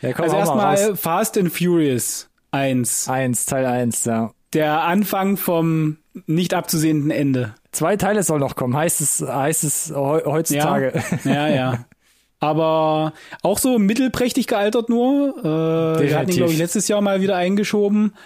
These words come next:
Speaker 2: Aber, äh, genreprägend, ne? An der, in dem Fall so ein bisschen.
Speaker 1: Hat ein Genre erst, glaub ich, auch wirklich aus dem Boden gestampft.
Speaker 2: Mm, ja, absolut möglich. Äh, und dann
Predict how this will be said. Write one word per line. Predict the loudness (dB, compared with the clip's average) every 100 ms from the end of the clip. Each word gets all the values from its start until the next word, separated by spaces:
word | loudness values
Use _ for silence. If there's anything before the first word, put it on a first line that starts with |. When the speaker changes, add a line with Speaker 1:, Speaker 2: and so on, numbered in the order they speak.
| -8
Speaker 2:
Aber, | -2 0 2 2 2 2 0 0 2 2 2 2
äh, | 2
genreprägend, | 2 2 0 0 0 0 0
ne? | 0 0
An | 0
der, | 0 0
in | 0
dem | -2 -2
Fall | -2 -2 -2
so | -2
ein | -2
bisschen. | -2 -2 -4 -8 -10
Speaker 1:
Hat | -6 -4
ein | -2
Genre | 0 0 2 2
erst, | 0 -2 -6
glaub | -4 -2
ich, | 0 -2
auch | -2
wirklich | -4 -2
aus | -2
dem | -2
Boden | 0 2 2
gestampft. | 0 0 0 2 2
Speaker 2:
Mm, | 0 0 -2 -2
ja, | -2 -2 -4 _ _ -6
absolut | -4 -2 0 0
möglich. | 0 0 0 -4 -4 -4
Äh, | -2 0 0
und | 0 -2
dann | -2 0 2 2 0